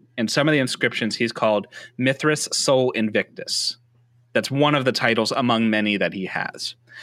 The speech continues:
And there is a feast dedicated to the birth of Sol Invictus on the twenty-fifth, maybe. There's, like, one reference centuries after the fact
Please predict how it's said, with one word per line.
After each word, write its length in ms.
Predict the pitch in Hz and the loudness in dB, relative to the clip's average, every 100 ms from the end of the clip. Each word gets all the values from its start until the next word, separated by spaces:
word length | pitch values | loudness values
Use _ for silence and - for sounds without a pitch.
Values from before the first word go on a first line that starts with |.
| - - | -20 -4
And 240 | 185 214 185 | 2 4 6
there 140 | 143 | 6
is 100 | 135 | 4
a 140 | 131 123 | 2 0
feast 560 | - 277 170 120 - | 2 2 2 0 0
dedicated 540 | 135 127 120 131 127 120 | 2 2 2 2 0 0
to 100 | 131 | -2
the 80 | 135 | 0
birth 360 | 220 202 - - | 2 2 0 -2
of 140 | 123 | 0
Sol 320 | - 147 127 | 2 2 4
Invictus 680 | 113 117 226 - 101 - - - _ - | 4 2 0 2 0 0 -6 -10 _ -2
on 160 | 135 | 2
the 80 | 127 | 2
twenty-fifth, 720 | - 117 113 - 113 - - _ _ _ _ | 0 0 0 2 2 2 -6 _ _ _ _
maybe. 720 | 127 131 147 131 98 - - - _ - | -2 2 4 4 2 -2 -8 -20 _ 0
There's, 320 | 120 120 113 | 2 2 2
like, 240 | 107 101 - | 0 0 -4
one 320 | 127 160 165 | 2 4 4
reference 760 | 143 135 - 131 123 117 - - | 4 2 2 2 2 0 -2 -2
centuries 540 | - 156 151 151 135 131 | -2 0 2 2 2 4
after 280 | 123 127 | 2 2
the 80 | 113 | 0
fact 520 | 110 113 104 104 - | 2 2 2 0 -4